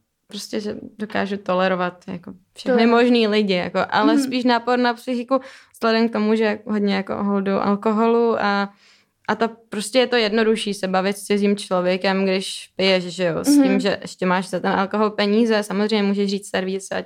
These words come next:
Speaker 1: ti tam dává na alko, ale
Speaker 2: <laughs>
Speaker 1: to, to jakoby, když už se člověk jako rozjede a začne pít, tak je těžký přestat,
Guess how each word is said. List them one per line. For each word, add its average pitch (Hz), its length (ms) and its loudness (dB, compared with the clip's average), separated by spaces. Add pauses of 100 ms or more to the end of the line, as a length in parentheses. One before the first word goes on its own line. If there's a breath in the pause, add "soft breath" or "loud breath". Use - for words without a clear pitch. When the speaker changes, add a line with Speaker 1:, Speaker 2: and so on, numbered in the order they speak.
(140)
Speaker 1:
ti 190 60 -8
tam 185 200 -8
dává 180 300 -6
na 180 120 -6
alko, 190 380 -10
ale 190 340 -10
Speaker 2:
<laughs> 254 880 -2
Speaker 1:
to, 240 120 0 (560)
to 240 100 -4
jakoby, 226 500 0 (160)
když 214 300 -6
už 226 80 -6
se 196 140 -6
člověk 202 340 -2
jako 202 220 -2
rozjede 208 440 0
a 214 80 2
začne 208 300 -2
pít, 208 260 -8
tak 196 160 -6
je 190 80 -6
těžký 196 320 -8
přestat, 196 420 -8